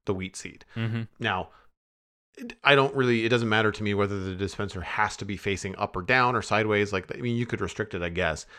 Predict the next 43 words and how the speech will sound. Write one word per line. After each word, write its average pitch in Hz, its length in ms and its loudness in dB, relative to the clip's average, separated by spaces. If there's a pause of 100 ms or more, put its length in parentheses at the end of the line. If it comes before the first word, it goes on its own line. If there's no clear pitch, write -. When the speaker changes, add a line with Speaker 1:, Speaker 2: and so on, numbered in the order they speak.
Speaker 1:
but 135 80 8
it 139 40 10
would 139 140 8
make 139 180 4
more 113 80 2
sense 98 280 -4
that 98 80 -2
it 95 100 -4
would 98 80 -4
just 98 160 -6
not 92 240 -2
matter. 78 320 -6 (320)
Uh, 101 140 -4
similar 160 340 4
to 120 80 0
how 104 220 2
when 101 120 0
you 95 120 -4
have 92 360 -4
bone 113 240 0
meal 98 220 -2
in 95 80 -6
a 92 100 -6
dispenser 90 440 -10
now 85 320 -10 (240)
and 110 120 -4
you 98 80 -4
point 101 300 -4
it 92 140 -8
at 95 280 -4
a 85 120 -8
planted - 640 -2
crop, - 400 -12 (280)
it - 160 -8
will 107 100 -6
then 90 380 -6 (420)
grow 110 240 4
the 82 120 -6
crop. - 440 -6
Speaker 2:
Yeah. 120 180 -2 (420)
Speaker 1:
Um, 87 440 -10 (120)
but 107 260 -4
then, 104 400 -4